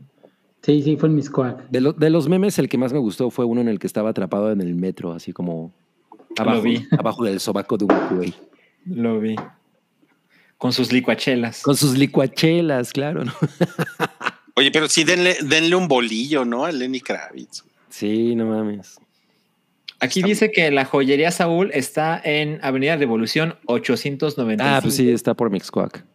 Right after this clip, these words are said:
Speaker 1: No
Speaker 3: Mixcoac,
Speaker 1: mames, hasta
Speaker 3: Álvaro
Speaker 1: con
Speaker 3: Obregón.
Speaker 1: todo y dirección. Están cabrones.
Speaker 3: Sí, sí, sí, sí, sí.
Speaker 2: Sí, no mames.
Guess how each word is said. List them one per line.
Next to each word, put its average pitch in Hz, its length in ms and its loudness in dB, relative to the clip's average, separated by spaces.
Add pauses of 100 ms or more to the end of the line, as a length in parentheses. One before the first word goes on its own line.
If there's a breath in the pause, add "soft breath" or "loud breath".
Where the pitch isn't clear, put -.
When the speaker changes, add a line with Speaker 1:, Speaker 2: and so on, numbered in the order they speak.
Speaker 1:
No 127 180 0
Speaker 3:
Mixcoac, 135 220 2
Speaker 1:
mames, 139 200 4
hasta 139 120 2
Speaker 3:
Álvaro 123 240 2
Speaker 1:
con - 100 2
Speaker 3:
Obregón. 131 100 2
Speaker 1:
todo 139 200 4
y 151 60 4
dirección. 127 640 0
Están 147 200 0
cabrones. 123 420 -2 (140)
Speaker 3:
Sí, 104 540 -10
sí, 110 100 -16
sí, - 160 -20
sí, - 180 -16
sí. 104 200 -16 (320)
Speaker 2:
Sí, 117 320 0
no 110 140 0
mames. 101 500 -4